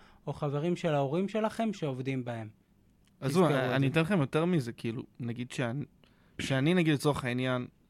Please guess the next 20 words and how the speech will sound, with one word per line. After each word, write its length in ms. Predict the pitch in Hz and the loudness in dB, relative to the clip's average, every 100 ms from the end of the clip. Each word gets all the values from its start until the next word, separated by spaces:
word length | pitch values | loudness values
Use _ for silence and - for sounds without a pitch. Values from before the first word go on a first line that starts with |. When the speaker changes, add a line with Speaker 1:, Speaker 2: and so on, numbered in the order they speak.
| - | -8
Speaker 2:
אה, 200 | 123 117 | -6 -6
שחיפשתי 480 | 117 - - 123 - | -8 -12 -10 -6 -4
לך, 280 | 123 113 - - | -4 -4 -10 -14
כש-, 140 | - | -10
לפני 300 | 113 117 151 | -8 0 0
שהתחלתי 420 | 160 139 135 127 | 0 -2 -4 -2
לעבוד 180 | 127 127 | 0 0
במקום 280 | 131 120 127 | -2 -4 -2
העבודה 260 | 123 127 123 | -2 -2 -2
הנוכחי 400 | 123 127 - 185 | -4 -4 -2 0
שלי, 220 | - 127 - _ _ _ _ | 0 -4 -6 _ _ _ _
ניסיתי 240 | 131 143 170 | -8 -2 2
להתראיין 340 | 143 135 135 | 4 4 2
לפייסבוק. 680 | 127 - 127 - 120 - - - _ _ _ - - _ _ _ _ - | 2 0 0 0 -6 -8 -14 -20 _ _ _ -20 -20 _ _ _ _ -4
מה 120 | 135 | 0
עשיתי? 480 | 147 - 120 - 120 - | 0 0 -6 -6 -12 -10
הוספתי 480 | - 202 - 247 | -2 -2 0 0
איזה 180 | 226 185 | 2 2
מהנדס 340 | 151 135 147 147 | 0 0 0 -2
תוכנה. 320 | 139 131 | -4 -2